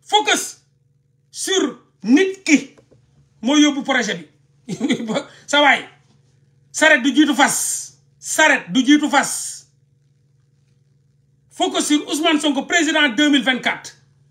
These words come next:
Focus. Balaa ngaa dem ci projet, nit ki dem. Saret du jiitu fas. Munoo focus ci projet te nit ka ba, nga bàyyi fa nit ba.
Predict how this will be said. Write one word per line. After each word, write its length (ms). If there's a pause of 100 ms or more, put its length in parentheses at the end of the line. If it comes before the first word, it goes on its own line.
(180)
Focus. 460 (640)
Balaa 240
ngaa 160
dem 140
ci 80
projet, 520 (100)
nit 160
ki 100
dem. 200 (160)
Saret 300
du 120
jiitu 200
fas. 400 (380)
Munoo 400
focus 380
ci 80 (140)
projet 400 (220)
te 100
nit 200
ka 80
ba, 200
nga 140
bàyyi 240
fa 80
nit 160
ba. 100